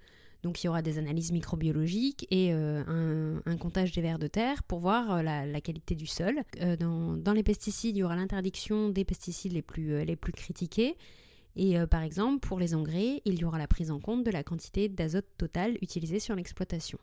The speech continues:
Et, euh, il y aura également un peu moins de points accordés dans chacun des critères.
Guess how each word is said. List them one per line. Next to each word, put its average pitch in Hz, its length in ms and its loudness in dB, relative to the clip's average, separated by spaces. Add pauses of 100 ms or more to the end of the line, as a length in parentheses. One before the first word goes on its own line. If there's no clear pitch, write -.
(200)
Et, 175 240 2
euh, 165 260 2
il 175 160 0
y 175 80 2
aura 165 300 -2
également 170 480 2
un 208 80 4
peu 180 120 0
moins 196 220 2
de 233 80 4
points 185 300 -2
accordés 165 440 0
dans 277 140 0
chacun 185 320 -2
des 175 120 -2
critères. 202 500 -2